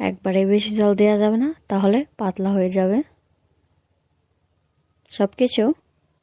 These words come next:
ভালো করে আগে মিশিয়ে মিশিয়ে গুলিয়ে নেব। গোলা তৈরি হয়ে গেছে। এবার দেখাবো কতটুকু পাতলা,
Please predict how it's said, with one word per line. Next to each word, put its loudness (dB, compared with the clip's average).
ভালো 2
করে 2
আগে 2
মিশিয়ে -2
মিশিয়ে 0
গুলিয়ে 2
নেব। 0
গোলা 2
তৈরি 2
হয়ে 2
গেছে। -2
এবার 2
দেখাবো 2
কতটুকু -2
পাতলা, -2